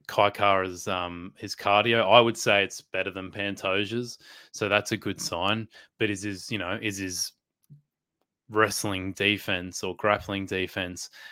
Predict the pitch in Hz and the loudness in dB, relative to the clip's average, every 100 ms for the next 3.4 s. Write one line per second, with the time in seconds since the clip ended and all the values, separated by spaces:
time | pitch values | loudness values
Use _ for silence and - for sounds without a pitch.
0 | - - 98 90 - 101 92 90 85 85 | -12 -2 -2 -2 -6 -4 0 0 0 -4
1 | 82 - - - _ - 92 - 92 87 | -6 -8 -8 -14 _ -12 -10 -4 -4 -2
2 | 90 85 82 87 - 98 95 87 - 80 | -4 -6 -10 -12 -8 -6 -6 -6 -8 -10
3 | 85 87 82 85 | -10 -10 -8 -12